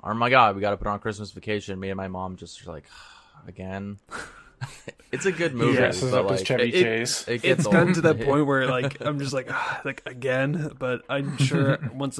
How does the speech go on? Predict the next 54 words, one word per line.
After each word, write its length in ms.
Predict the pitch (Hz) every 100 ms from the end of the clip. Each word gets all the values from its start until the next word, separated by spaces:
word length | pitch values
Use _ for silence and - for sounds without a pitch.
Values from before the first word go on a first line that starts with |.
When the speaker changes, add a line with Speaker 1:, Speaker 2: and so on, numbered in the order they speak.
| 139
Speaker 3:
once 220 | 131 135
I 40 | 160
put 180 | 151 139
Speaker 1:
Yeah. 60 |
Speaker 3:
it 80 | 135
on 160 | 117 120
and 80 | 120
once 160 | 117
I 40 | 120
start 180 | 127 113
watching 340 | 117 117 123
it, 240 | 120 -
like, 260 | - 110 - 117
I 120 | 113
just, 340 | - 107 - _
I 80 | 107
love 240 | 92 80 80
it. 100 | -
I 60 | 175
Speaker 1:
It's 60 |
Speaker 3:
feel 80 | 180
like 100 | 160
Nate, 240 | - - 92 92
Speaker 1:
good. 200 | - 135
Speaker 3:
didn't 180 | 135 151
I 60 | 170
make 260 | 127 127
you 80 | 127
watch 240 | 113 113
it 20 | 123
one 140 | 127
time? 260 | 127 131 131 - - - -
Speaker 2:
Yeah, 320 | - 139 139 139
I 60 |
don't 160 | 147 151 127 120
remember 460 | 123 113 110 110
much 240 | 107 107 -
from 220 | 113 107
it, 100 | 131
Speaker 3:
Yeah, 160 | 127
Speaker 2:
though. 80 | 110
Speaker 3:
exactly. 480 | 120 117 117 117 107
I'm 120 | 123
sure 200 | 127 139
you 140 | 123 117
don't, 320 | 113 113 - -
but, 240 | 117 117
uh, 40 | 120
Speaker 2:
Yeah. 300 | 117 117 117 - -
Speaker 3:
yeah. 220 | 110 110 131 - 123 - 120 - - -
Speaker 2:
<laughs> 0 | 127 120 113
Um, 220 | 113 113
but 160 | 110 110
yeah. 300 | 104 131